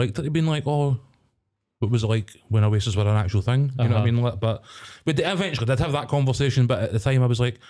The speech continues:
Speaker 1: "The fuck is she doing listening to, like, Oasis?" And it slipped my mind, and then a couple of days later,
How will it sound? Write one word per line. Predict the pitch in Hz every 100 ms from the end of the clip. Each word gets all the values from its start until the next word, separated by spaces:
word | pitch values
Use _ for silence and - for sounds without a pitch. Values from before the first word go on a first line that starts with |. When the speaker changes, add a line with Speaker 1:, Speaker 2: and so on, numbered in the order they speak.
| - -
Speaker 1:
"The |
fuck | 202 - 98 131
is |
she | - 127
doing | 101 104
listening | 104 104 107
to, | 104 98
like, | 113 104 101
Oasis?" | 92 95 101 151 143 - _ _ - - - -
And | 117 120
it | 120 -
slipped | - 147 104
my | 110
mind, | 101 107 113
and |
then | 110
a | 104
couple | 135 -
of | 113
days | 113 101
later, | 113 123